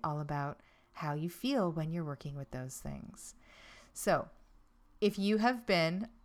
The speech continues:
unbeknownst to you, swapping,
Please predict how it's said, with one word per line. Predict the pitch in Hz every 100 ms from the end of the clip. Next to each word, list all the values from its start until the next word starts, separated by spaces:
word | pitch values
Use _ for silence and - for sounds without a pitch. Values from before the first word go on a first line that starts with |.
| -
unbeknownst | 175 202 233 233 233 226 -
to | -
you, | 240 277 202 151 160 - - - - - _
swapping, | - - 214 202 202 202 196 185 180